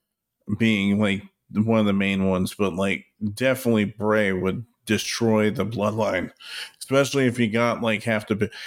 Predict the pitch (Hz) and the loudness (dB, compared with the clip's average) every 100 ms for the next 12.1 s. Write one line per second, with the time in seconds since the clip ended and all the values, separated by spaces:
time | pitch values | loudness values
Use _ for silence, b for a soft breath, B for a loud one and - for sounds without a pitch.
0 | B B 127 131 123 143 147 147 143 127 | B B 0 0 2 2 4 4 4 4
1 | 127 117 104 117 104 95 - 113 82 107 | 2 2 2 2 2 0 -2 -2 -2 -2
2 | 107 113 110 101 107 101 104 113 120 107 | 2 2 2 0 0 0 -2 0 2 2
3 | 107 123 120 _ _ _ _ _ _ 120 | 2 0 -2 _ _ _ _ _ _ -2
4 | 113 104 - 131 120 104 107 - - - | 0 0 0 0 2 2 0 -2 -10 -14
5 | - 113 120 127 120 110 98 95 - - | -16 -4 0 2 0 0 0 0 -4 -10
6 | - 98 101 110 123 127 123 113 110 110 | -8 -2 0 2 0 0 2 4 4 4
7 | 110 104 - - 101 110 107 127 127 117 | 4 2 -2 -8 -2 0 2 2 2 2
8 | 123 120 113 107 113 101 101 104 110 120 | 2 2 2 0 2 0 0 2 2 4
9 | 131 131 B B B B 107 120 131 127 | 2 -2 B B B B -2 2 4 4
10 | 120 120 123 123 113 110 104 - 107 107 | 4 4 4 4 2 0 -8 -4 -2 0
11 | 113 117 104 - 110 113 110 - 104 113 | 2 2 0 -2 2 2 2 0 2 2
12 | 147 | 0